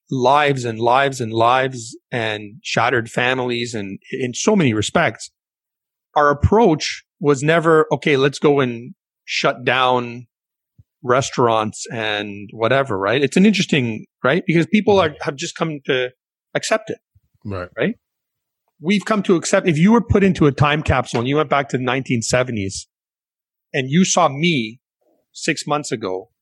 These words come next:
Speaker 1: you would think, "Wow, you know, like, this gentleman is likely not healthy."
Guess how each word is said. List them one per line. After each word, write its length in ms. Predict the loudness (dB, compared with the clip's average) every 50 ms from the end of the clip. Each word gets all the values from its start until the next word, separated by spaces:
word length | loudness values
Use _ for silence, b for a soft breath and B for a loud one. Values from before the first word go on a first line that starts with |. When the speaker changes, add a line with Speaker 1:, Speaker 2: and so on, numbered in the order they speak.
| _
Speaker 1:
you 180 | -10 -4 -2 -2
would 140 | 0 0 0
think, 240 | 0 0 -2 -4 -10 -16 _ _ _ _ 0
"Wow, 340 | 2 4 4 2 2 0 -4 _ _ _ _ _ _ _
you 100 | -12 -6
know, 200 | -2 0 2 2 2
like, 240 | 2 0 0 -2 -4 -12 _ _ _ _ _ _ _ _ _ _ _ -4
this 200 | -2 -2 -2 0
gentleman 420 | 0 0 2 2 2 0 -2 -2
is 300 | -4 -6 -6 -10 -12 -6 -4
likely 420 | -2 2 2 2 0 2 0 -2
not 220 | 0 2 0 0 0
healthy." 500 | 0 -2 -2 -2 -4 -8 -10 -10 -12